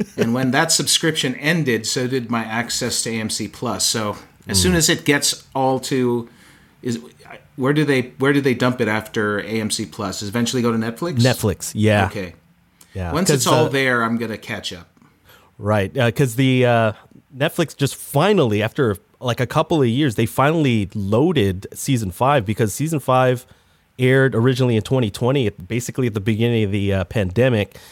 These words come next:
Speaker 2: and they didn't load that until this past April. I think that's when I mentioned it on this podcast, uh, on The
Speaker 1: Hmm.
Speaker 2: Ritual.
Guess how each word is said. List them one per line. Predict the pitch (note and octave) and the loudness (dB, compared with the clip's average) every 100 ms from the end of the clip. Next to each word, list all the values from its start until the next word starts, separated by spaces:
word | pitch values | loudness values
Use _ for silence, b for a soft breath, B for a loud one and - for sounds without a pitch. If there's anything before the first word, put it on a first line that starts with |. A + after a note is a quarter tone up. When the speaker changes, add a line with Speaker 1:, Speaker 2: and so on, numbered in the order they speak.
| B B | B B
Speaker 2:
and | A#2 A2+ A2 G2+ | 0 2 2 2
they | A2 | 2
didn't | C#3 G#3 A2 | 4 4 4
load | G#2+ F#3+ B2+ | 4 4 4
that | G#2 G2 | 2 2
until | F#2+ B2 G#2 G2 F#2 - A2+ | 0 0 2 0 -4 -8 -10
this | G#2+ | -4
past | C#3 A2+ - | 0 0 0
April. | C3 - G2 | 0 2 2
I | F#2 | 2
think | B2 | 2
that's | A2 A2+ A2 | 2 0 2
when | G#2+ | 2
I | G2+ F2+ F#2 _ G#2+ | 2 0 -4 _ -6
mentioned | G#2+ G#2 G2+ | -4 -2 0
it | G2 | 0
on | F#2+ F#2 | 0 0
this | F2+ - | -2 -2
podcast, | G#2+ G#2 - D#2 - - | 0 0 -2 -4 -4 -6
uh, | E2+ | -4
on | - F2 | -2 -2
The | |
Speaker 1:
Hmm. | G2+ | -2
Speaker 2:
Ritual. | G2 D#2+ | -2 -8